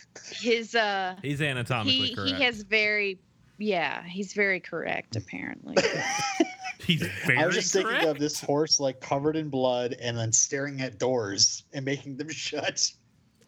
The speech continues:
Speaker 1: and then
Speaker 2: I
Speaker 1: starting
Speaker 2: would
Speaker 1: fire.
Speaker 2: pay, I would pay so much money to see that. Y'all don't even know.
Speaker 3: I think he'd be better suited in The Witch, and just instead of Black Phillip, it's Lucifer.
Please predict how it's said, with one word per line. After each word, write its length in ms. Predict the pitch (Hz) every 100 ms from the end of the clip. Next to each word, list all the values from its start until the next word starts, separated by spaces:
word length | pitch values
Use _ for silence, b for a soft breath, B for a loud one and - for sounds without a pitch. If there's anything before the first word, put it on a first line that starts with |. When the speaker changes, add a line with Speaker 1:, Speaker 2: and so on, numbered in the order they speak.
| _ -
Speaker 1:
and 80 | 151
then 120 | 147
Speaker 2:
I 20 |
Speaker 1:
starting 340 | 143 208 294 220
Speaker 2:
would 120 | 202
Speaker 1:
fire. 140 | -
Speaker 2:
pay, 540 | 202 180 170 170 170 180 _ _
I 120 | 208
would 100 | 240
pay 180 | 233 214
so 280 | 190 - 190
much 240 | 185 180
money 260 | 185 180 180
to 80 | 180
see 200 | - 180
that. 260 | 180 175
Y'all 160 | 190 185
don't 160 | 175 170
even 180 | 165
know. 380 | 165 156 160 170 -
Speaker 3:
I 120 | 185
think 220 | 302 311
he'd 200 | 214 175
be 60 | 156
better 320 | 156 143 127
suited 360 | - 147 135
in 120 | 117 110
The 60 |
Witch, 500 | 104 117 160 - -
and 120 | 110
just 280 | 104 107 -
instead 300 | 110 - 120
of 340 | 110 98 113 -
Black 300 | 113 110 -
Phillip, 320 | 120 120 117
it's 220 | 117 104 110
Lucifer. 500 | 110 110 127 139